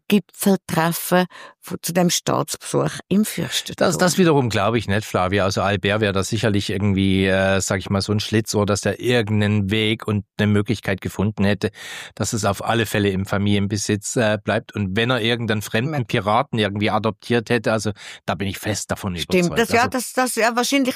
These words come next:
Speaker 1: die, die, ähm, Variante
Speaker 2: Also eben,
Speaker 1: hätte er
Speaker 2: so,
Speaker 1: wahrscheinlich
Speaker 2: sie
Speaker 1: noch
Speaker 2: sind ja
Speaker 1: gehabt.
Speaker 2: eigentlich auch mit ihrer Schlitzohrigkeit, sag ich mal, äh, auch
Speaker 1: Ja,
Speaker 2: zu
Speaker 1: sind
Speaker 2: dem
Speaker 1: Piraten
Speaker 2: geworden,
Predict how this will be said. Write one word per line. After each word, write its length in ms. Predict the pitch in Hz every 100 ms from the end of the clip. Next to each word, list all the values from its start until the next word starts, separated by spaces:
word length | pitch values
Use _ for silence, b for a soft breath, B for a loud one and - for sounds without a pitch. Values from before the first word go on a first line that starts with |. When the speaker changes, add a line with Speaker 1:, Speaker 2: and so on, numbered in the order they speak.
| -
Speaker 1:
die, 260 | 247 254 240
die, 140 | 240
ähm, 220 | 240 226
Variante 340 | 214 214 220 208
Speaker 2:
Also 140 | 156
eben, 160 | 175 170
Speaker 1:
hätte 120 | 135
er 20 | 196
Speaker 2:
so, 60 |
Speaker 1:
wahrscheinlich 380 | 160 196 190 175
Speaker 2:
sie 80 | 165
Speaker 1:
noch 60 |
Speaker 2:
sind 140 | 160 180
ja 80 | 156
Speaker 1:
gehabt. 100 | 139
Speaker 2:
eigentlich 160 | 160
auch 100 | 143
mit 160 | 139 131
ihrer 180 | 139 135
Schlitzohrigkeit, 1300 | - 131 185 - - 147 151 139 - 143 123 147
sag 260 | - 131 -
ich 160 | 135 -
mal, 840 | 120 107 113 123 107 110 110 110
äh, 280 | - _ -
auch 120 | 123
Speaker 1:
Ja, 120 | - 294
Speaker 2:
zu 40 |
Speaker 1:
sind 120 | 208
Speaker 2:
dem 80 | 165
Speaker 1:
Piraten 420 | 294 269 - -
Speaker 2:
geworden, 60 | 254